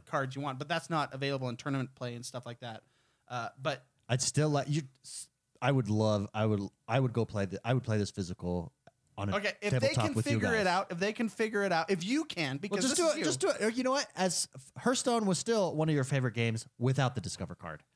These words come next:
Speaker 2: You just don't
Speaker 1: It
Speaker 2: have
Speaker 1: was
Speaker 2: to have
Speaker 1: really
Speaker 2: the
Speaker 1: good.
Speaker 2: Discover card. Just
Speaker 1: Yeah.
Speaker 2: don't. Just don't have it, and it
Speaker 1: Uh,
Speaker 2: would still be friggin' awesome.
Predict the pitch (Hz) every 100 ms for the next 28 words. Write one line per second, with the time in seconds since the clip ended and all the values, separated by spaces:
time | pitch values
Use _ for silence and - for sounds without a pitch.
0 | _ _ 330 330 131 156 156 160 170 170
1 | 120 - 117 92 - 76 - 156 165 175
2 | 156 170 185 175 220 - - _ _ _
3 | _ 135 170 - 202 170 135 196 202 185
4 | 196 160 101